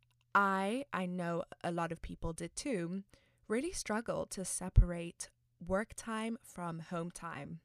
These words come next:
because my work was literally in my home and there was nowhere to escape to other than my room. I found myself starting work an hour earlier and working an hour later,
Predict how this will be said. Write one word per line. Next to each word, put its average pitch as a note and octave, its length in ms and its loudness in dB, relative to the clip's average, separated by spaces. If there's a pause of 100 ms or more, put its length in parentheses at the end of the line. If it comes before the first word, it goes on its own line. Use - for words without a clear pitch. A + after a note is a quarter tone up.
(220)
because F3+ 580 0
my F3 300 0
work E3+ 540 -2
was E3+ 480 -4 (100)
literally F3+ 800 -2
in F3+ 400 4
my E3 220 0
home F3 580 0
and F#3 180 0
there F3+ 180 2
was F3+ 380 2
nowhere G3 520 2
to F3 400 -4
escape F3 520 -4
to E3 400 -8
other E3 220 -4
than D#3+ 400 -6 (400)
my F3 160 0
room. D#3+ 460 -2 (440)
I G#3 60 -4
found A3+ 300 -2
myself F#3+ 580 2
starting F3 640 -2
work F3+ 500 0 (200)
an F3 180 -2
hour F#3 300 0
earlier E3+ 720 -2
and E3+ 180 -4
working F3+ 560 -2
an E3+ 120 -6
hour E3+ 260 2
later, E3 680 -6